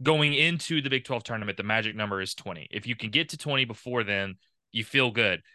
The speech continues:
If you're at nineteen or fewer, all of a sudden, you've gotta make a run in the Big Twelve tournament. You've gotta win probably two games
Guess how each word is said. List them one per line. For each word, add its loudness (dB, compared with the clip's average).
If -4
you're 2
at 2
nineteen 0
or 0
fewer, -4
all 6
of 2
a 2
sudden, 2
you've 0
gotta 4
make 2
a 0
run 0
in -4
the 0
Big -2
Twelve -4
tournament. -12
You've 0
gotta 4
win 0
probably 0
two -2
games -2